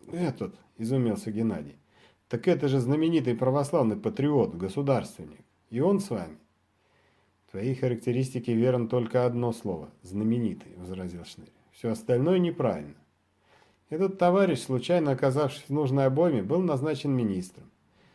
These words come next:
В работе своей ни черта не понимал, но в статусе правильного человека просидел на должности довольно долго.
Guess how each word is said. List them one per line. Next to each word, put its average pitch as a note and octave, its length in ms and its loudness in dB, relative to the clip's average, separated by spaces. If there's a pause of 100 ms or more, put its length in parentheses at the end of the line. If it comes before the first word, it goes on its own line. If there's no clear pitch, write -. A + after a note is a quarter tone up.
(220)
В - 20 -4
работе C3+ 380 2
своей B2+ 220 0
ни G#2+ 100 0
черта C#3 400 -2
не D#3 100 0
понимал, G#2+ 600 0
но G2+ 140 -6
в A2 60 -8
статусе D#3 440 -4
правильного C#3+ 440 2
человека C#3+ 540 0
просидел A#2 480 -2
на A#2 120 0
должности B2+ 380 -2
довольно B2 460 2
долго. A2 440 0